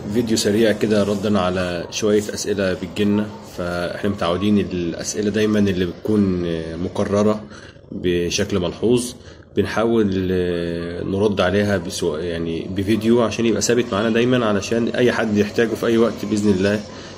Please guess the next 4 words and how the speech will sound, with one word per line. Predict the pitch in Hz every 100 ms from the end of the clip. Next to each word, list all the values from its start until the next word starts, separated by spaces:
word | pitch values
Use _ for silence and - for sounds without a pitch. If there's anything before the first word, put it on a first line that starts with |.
| - -
آه، | 85 85 82 82
يلاقيه. | 87 95 80 80 - - - - - - - - -
طيب، | 90 85 -
أنا | 110 127 127